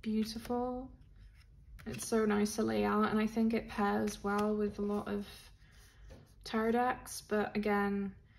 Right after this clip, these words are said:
I don't seem to have, <laughs> I love this, the devil.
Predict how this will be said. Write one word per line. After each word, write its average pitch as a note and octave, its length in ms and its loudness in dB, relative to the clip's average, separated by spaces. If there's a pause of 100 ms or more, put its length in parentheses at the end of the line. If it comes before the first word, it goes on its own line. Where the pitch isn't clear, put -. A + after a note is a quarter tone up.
(760)
I A3+ 180 2
don't A3 260 2
seem G#3+ 360 2
to G#3 80 0
have, G3+ 400 0 (640)
<laughs> - 600 -20
I A#3 80 -2
love G#3+ 240 0
this, G#3+ 240 -4 (100)
the A#3 60 -10
devil. A3+ 460 -4